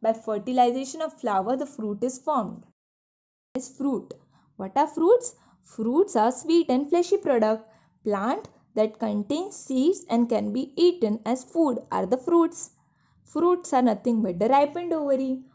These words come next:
What is the function? The function of fruits is to hold and protect the seed.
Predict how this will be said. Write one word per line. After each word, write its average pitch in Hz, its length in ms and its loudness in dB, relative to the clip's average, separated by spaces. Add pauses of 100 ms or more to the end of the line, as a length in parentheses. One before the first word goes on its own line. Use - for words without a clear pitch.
(140)
What 190 180 -6
is 220 80 -4
the 262 120 2
function? 262 580 0 (240)
The 196 100 -4
function 202 420 -6
of 311 160 -8
fruits 247 440 -4
is 202 160 -4
to 247 180 -2
hold 233 360 2
and 277 180 -4
protect 190 480 -4
the 247 100 2
seed. 285 540 -2